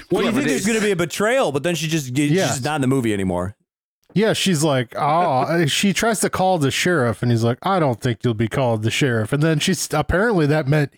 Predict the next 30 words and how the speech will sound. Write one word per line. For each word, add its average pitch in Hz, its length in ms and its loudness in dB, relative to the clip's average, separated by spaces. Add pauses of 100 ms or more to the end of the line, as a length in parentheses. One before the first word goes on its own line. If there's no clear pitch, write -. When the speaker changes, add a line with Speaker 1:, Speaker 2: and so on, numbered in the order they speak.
Speaker 1:
she - 160 0
was 117 160 -2
killed 117 560 -2
because 123 400 -4 (320)
she's - 300 0
just 202 240 0
gone 123 420 0
<laughs> - 20 0
from - 220 -2
the 170 80 -2
film 160 400 0
at 113 100 -2
that 123 220 -2
point, 120 260 -2
but 135 140 -2
it's 160 200 2
Speaker 2:
Yeah. 92 80 -2
Speaker 1:
never 175 280 0
really, 139 320 2
like, 123 280 -2
Speaker 2:
Well, 139 100 -2
Speaker 1:
remarked 175 180 0
Speaker 2:
no 226 100 0
one 254 100 0
Speaker 1:
upon. - 120 -2
Speaker 2:
seems 214 180 0
to 156 60 -4
give 170 240 -2
a 165 80 0
shit. 120 460 -2